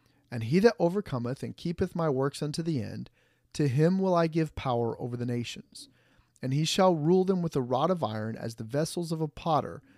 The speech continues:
shall they be broken to shivers, even as I received of my Father. And I will give him the morning star.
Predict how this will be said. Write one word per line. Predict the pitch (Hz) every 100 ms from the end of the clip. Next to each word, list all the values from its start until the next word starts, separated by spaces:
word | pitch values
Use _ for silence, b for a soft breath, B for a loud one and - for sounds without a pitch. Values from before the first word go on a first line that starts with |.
| b b
shall | - 139
they | 135 135
be | 131
broken | 117 135 156 170
to | 165
shivers, | - 120 107 - 110 -
even | 151 160
as | 156 143
I |
received | 139 127 - 127 123
of | 117
my | 120 107
Father. | - 110 - - - b b b b b
And | 120 123
I |
will | 147 185
give | 143 131
him | 143 151
the | 156
morning | 165 175 139
star. | - - - -